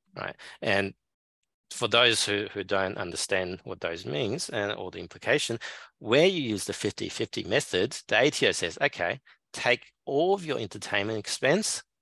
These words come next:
draw a line down the middle, half of it is subject to F B T, half of it's not." Problem with that is you don't get your exemptions for Christmas parties.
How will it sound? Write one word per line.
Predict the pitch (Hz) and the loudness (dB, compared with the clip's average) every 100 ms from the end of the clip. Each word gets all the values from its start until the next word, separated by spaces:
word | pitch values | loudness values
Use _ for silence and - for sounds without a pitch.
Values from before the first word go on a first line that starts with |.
| _ _ _ _ _ _ _ _ _ _ - | _ _ _ _ _ _ _ _ _ _ -4
draw | 151 196 | 2 4
a | 151 | 4
line | 120 110 | 4 4
down | 110 98 | 2 2
the | |
middle, | 92 107 160 214 _ _ _ _ - | 0 2 2 0 _ _ _ _ -12
half | - 139 156 | 4 6 6
of | 135 | 2
it | 104 | -4
is | 107 98 90 - - - | -2 -2 -2 -4 -6 -2
subject | 113 87 90 - | -2 0 -4 -2
to | 87 | -2
F | - | -2
B | - 92 | -4 -2
T, | - 165 190 - | 2 2 0 -6
half | - 90 - | 0 0 0
of | 85 | -6
it's | 85 - | -10 0
not." | 120 95 - - _ - - _ _ _ - | 2 2 -2 -12 _ -20 -20 _ _ _ -20
Problem | - 120 127 143 | 4 4 6 4
with | 120 104 | 4 2
that | 127 123 - | 4 2 2
is | 104 90 120 170 - _ | -2 -2 -2 -4 -8 _
you | 101 - - | -10 -10 -2
don't | 95 101 143 - | 0 2 0 -2
get | 95 92 | 0 0
your | 104 92 98 | 0 -4 -4
exemptions | 98 87 107 139 - 90 110 - - | -6 0 0 2 -2 -2 -4 -8 -10
for | - | -14
Christmas | - 156 - 104 | -4 -2 0 -4
parties. | - 85 - - - | -2 -2 -2 -8 -14